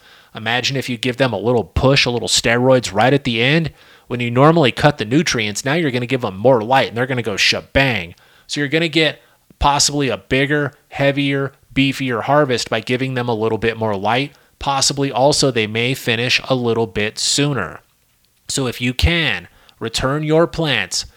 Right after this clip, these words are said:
to a vegetative light cycle. Maybe put them, you've got a perpetual grow, so you can't put that room on twelve twelve. Maybe you can drag these plants you intend on harvesting back into your flowering space and get your ne-, next flowering run in there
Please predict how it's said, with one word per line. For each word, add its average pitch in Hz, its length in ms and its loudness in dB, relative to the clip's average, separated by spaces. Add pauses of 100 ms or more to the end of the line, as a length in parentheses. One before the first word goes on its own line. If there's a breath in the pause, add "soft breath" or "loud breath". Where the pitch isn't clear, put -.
(160 soft breath)
to 135 180 -2
a 117 60 -2
vegetative 131 800 -2 (160)
light 151 320 0
cycle. 104 560 0 (260 soft breath)
Maybe 156 300 0
put 160 240 0
them, 151 200 0
you've 131 160 -2
got 151 140 6
a 147 60 4
perpetual 143 560 4
grow, 139 260 6
so - 160 -2
you 110 80 -4
can't 147 260 -2
put 156 200 2
that 127 200 4
room 165 240 4
on 113 160 0
twelve 107 300 0
twelve. 107 400 0 (380 soft breath)
Maybe 135 260 0
you 143 140 0
can 143 160 -2
drag 135 460 2 (260 soft breath)
these 135 260 0
plants 139 400 -4
you 135 100 0
intend 127 340 -2
on 110 140 0
harvesting 131 680 -2 (260 soft breath)
back 127 240 0
into 127 160 -2
your 110 140 -2
flowering 147 520 0
space 107 440 0 (240 soft breath)
and 123 160 -8
get 143 180 0
your 143 80 -2
ne-, 139 340 -2
next 151 360 0
flowering 170 500 2
run 131 220 2
in 165 260 -2
there 110 320 0